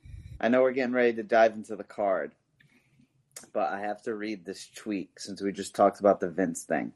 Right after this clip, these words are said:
and I'm reading this firsthand. Now, this is coming from Just Alex on Twitter.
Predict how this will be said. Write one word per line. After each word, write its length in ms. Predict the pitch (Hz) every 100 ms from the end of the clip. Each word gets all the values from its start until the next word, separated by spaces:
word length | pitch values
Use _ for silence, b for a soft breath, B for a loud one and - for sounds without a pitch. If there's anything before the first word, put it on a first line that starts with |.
| -
and 100 | 113
I'm 180 | 123 135
reading 340 | 151 139 131
this 180 | 120 113
firsthand. 600 | - 117 110 - 85 58 _ _ _ _ _ -
Now, 120 | 120
this 120 | 123
is 60 | -
coming 240 | - 143
from 300 | 127 127 110
Just 480 | 98 120 127 - - - -
Alex 640 | 98 113 147 156 - - _ _ -
on 140 | 101
Twitter. 460 | 98 - 127 151 160